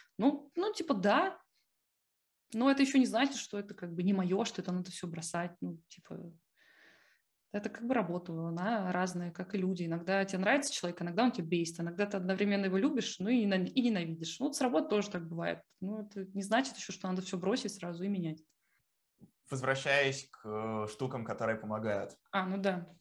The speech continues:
Speaker 1: простите. <laughs>
Speaker 2: Не-не-не, не простите, все, все, все очень хорошо,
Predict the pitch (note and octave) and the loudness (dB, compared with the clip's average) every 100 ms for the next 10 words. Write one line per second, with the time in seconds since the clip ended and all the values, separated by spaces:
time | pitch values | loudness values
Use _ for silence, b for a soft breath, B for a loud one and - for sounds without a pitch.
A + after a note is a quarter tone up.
0 | - F#3+ G3 - G3 G3 - - D4 F#4 | -14 -8 -8 -6 -8 -8 -8 0 2 2
1 | - G#4 - C3 D3+ D3+ D3 D3 C3+ B2+ | 2 -2 -2 2 4 6 4 4 2 2
2 | C3+ C3+ E3+ F3+ C3+ D#3+ B2 B2+ B2 A#2+ | 2 2 -4 -4 2 6 8 10 8 6
3 | - - - C3 C3 B2+ B2 - A#2+ A#2 | 0 -8 0 6 8 8 6 4 0 2
4 | D3+ E3 - | 4 2 0